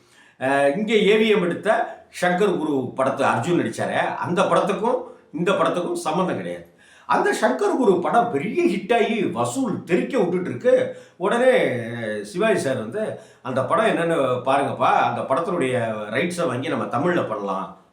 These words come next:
அப்படின்னு சிவாஜி சார் சொல்றாரு. உடனே சிவாஜி புரொடக்ஷன்ஸ்க்காக அங்க பேசுறாங்க. பேசி அந்த கதை உரிமையை வாங்குறாங்க. பார்த்தா,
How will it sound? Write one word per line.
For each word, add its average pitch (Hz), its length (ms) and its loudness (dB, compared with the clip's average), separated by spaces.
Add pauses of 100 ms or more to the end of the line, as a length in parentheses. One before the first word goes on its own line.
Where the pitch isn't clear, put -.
அப்படின்னு 123 320 -4
சிவாஜி 139 360 -2
சார் 107 300 -8
சொல்றாரு. 101 360 -8 (300)
உடனே 185 340 2
சிவாஜி 175 380 0
புரொடக்ஷன்ஸ்க்காக 131 680 -6
அங்க 139 380 0
பேசுறாங்க. 131 600 -2
பேசி 156 340 -6
அந்த 120 180 -4
கதை 151 220 -4
உரிமையை 131 400 -4
வாங்குறாங்க. 107 540 -6 (540)
பார்த்தா, 107 600 0